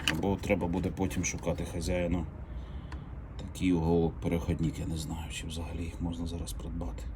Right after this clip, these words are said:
Подивився на схемах. Ця деталь, яка нам потрібна, називається клапан контрольний. Виглядає ось таким чином.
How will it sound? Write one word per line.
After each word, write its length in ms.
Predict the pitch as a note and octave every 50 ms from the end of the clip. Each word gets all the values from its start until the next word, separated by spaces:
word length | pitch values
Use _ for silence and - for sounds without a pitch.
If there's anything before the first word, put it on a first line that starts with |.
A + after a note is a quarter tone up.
| - - - - - - - - - - - - - - - - - - - - - - - - - - - - - - - - - - - - - - - - - - - - - - - - - - - - - - - - - - - - - - - - - _
Подивився 480 | - G#2 - G#2 F#2+ G2+ F#2+ - -
на 100 | F#2 F#2
схемах. 680 | F#2 - - B2 A#2+ A2+ G#2 - - - - - - - - - - - - - - - - -
Ця 200 | - - G#2+ F#2+
деталь, 340 | F2 F#2 F2+ - G#2 F#2+
яка 320 | F2 E2 F2 F2 F2 F#2+ F#2
нам 140 | F#2 F2+ E2
потрібна, 580 | - D#2+ - - F#2 F2 E2 F2 E2+ D#2 D2 - - - - - _ _ _ _ _ - - - - - - - - - - - - _ - - -
називається 640 | - F2 E2+ F#2+ F#2+ G2 F#2+ F#2 F2 E2 - - F2+
клапан 520 | D#2+ - - G2+ G2 F#2+ - - F2+ F2+
контрольний. 640 | E2+ - F2+ F2 - A2+ A2+ A2 G2 F#2 F2+ E2+ D#2+ - - - - - _ - _ _ _ _ _ _ - - - - - - - - - _ - - - -
Виглядає 580 | F2 E2+ E2 D#2+ E2+ E2+ E2 F2 E2+ E2 D#2+
ось 100 | D2+ D#2
таким 280 | - D#2+ - E2+ D#2+ D#2+
чином. 400 | - - F2 F2 E2+ D#2+ D#2